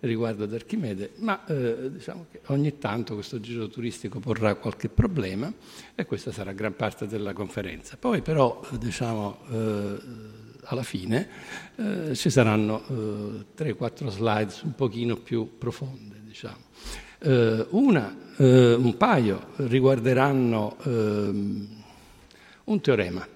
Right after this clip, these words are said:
un teorema che probabilmente tutti quanti voi conoscete e, e che oggi è facilissimo dimostrare, diciamo,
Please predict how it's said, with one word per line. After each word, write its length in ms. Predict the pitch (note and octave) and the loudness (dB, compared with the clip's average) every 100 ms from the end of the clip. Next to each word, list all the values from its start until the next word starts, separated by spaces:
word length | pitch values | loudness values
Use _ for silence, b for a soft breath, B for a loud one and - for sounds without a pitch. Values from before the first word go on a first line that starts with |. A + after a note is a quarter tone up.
| - | -10
un 140 | - B2+ | -4 0
teorema 440 | C3 C3 C#3+ A#2+ | 0 2 4 4
che 200 | G2+ F#2+ | 4 4
probabilmente 680 | - A#2 G2+ G#2 A2 A2 G#2+ | 6 6 4 2 2 2 2
tutti 260 | G#2+ A#2+ A2+ | -2 -2 -2
quanti 320 | G#2 G2 - | -2 -4 -4
voi 160 | F#2+ F#2+ | -4 -4
conoscete 1000 | G2 G#2+ - D3 - A#2 D3+ - - - - | -4 -4 0 2 2 -4 -8 -16 -20 -20 -12
e, 540 | - E3 B2+ A2 A2 - | 0 6 8 8 4 0
e 100 | B2+ | -4
che 140 | - A#2+ | 2 4
oggi 440 | A#2+ G#2+ G2 F#2 - | 4 2 -2 -4 -6
è 100 | - | -4
facilissimo 680 | - C3 - A#2+ - A2 G#2+ | 0 0 0 -2 0 -2 -2
dimostrare, 680 | G2+ G2+ - A2 F2 F2+ F#2 | -2 -2 -2 -2 -2 -8 -10
diciamo, 380 | F#2+ - F#2 | -8 -8 -10